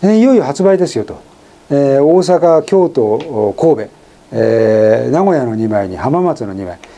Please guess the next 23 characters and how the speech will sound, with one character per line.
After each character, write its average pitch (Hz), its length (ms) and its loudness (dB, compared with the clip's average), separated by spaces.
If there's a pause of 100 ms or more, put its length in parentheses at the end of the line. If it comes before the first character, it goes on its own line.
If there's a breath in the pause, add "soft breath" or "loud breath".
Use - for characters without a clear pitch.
(140)
十 151 160 0
八 156 220 -2
枚。 92 160 -12 (540 loud breath)
で、 226 160 2
こ - 220 0
の 247 60 2
発 220 260 0
行 247 160 0
さ 226 140 2
れ 226 60 2
た 226 100 2
や 220 60 2
つ 220 100 -4
が 175 80 0
さ 156 140 -4
っ 147 80 -8
き 123 100 -10
の 95 140 -10 (280)
神 139 200 0
戸 104 60 -12
の、 92 160 -14 (640)
あ、 117 40 -4
で、 101 300 -2